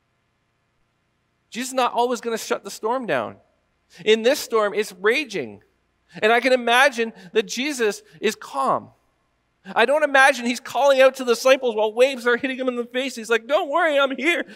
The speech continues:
And he's getting, I imagine he's just standing there and he's calm. He's not even be-, he's not even being rocked by the waves. He's just walking through them. He's in control even when the storm is not. See, for the disciples, they're scrambling.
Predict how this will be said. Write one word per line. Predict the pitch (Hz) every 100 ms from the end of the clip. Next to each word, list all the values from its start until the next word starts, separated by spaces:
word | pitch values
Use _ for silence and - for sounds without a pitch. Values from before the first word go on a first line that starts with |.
| -
And | 196
he's | 208
getting, | 233 226 202 _ _ _ _ _ _ _ _ _ _ _ -
I | 196
imagine | 214 240 254 220
he's | 220
just | 214 -
standing | - 214 247 214
there | 180
and | 170
he's | 170
calm. | - - 240 185 113 _ _ _ _ _ _ _ _ _ _ _
He's | 247 262
not | 254
even | 240 220
be-, | 220 208
he's | 240
not | 240 233
even | 220
being | 220 208
rocked | 220 226 226 -
by | 208
the | 202
waves. | 214 214 175
He's | 202
just | 214 190
walking | 196 220 - 220
through | 208 240 233
them. | 151 107 _ _ -
He's | 233 226
in | 226
control | 233 214 - 262 240 175 156
even | 240 240 226
when | 220 214
the | 202
storm | - 226 226 214
is | 185
not. | 202 233 127 - _ _ _ _ _ _ _ _ _ _ _ _ _ _
See, | - 254
for | 247
the | 233
disciples, | 208 - 254 247 196
they're | 208
scrambling. | - - 233 247 220 151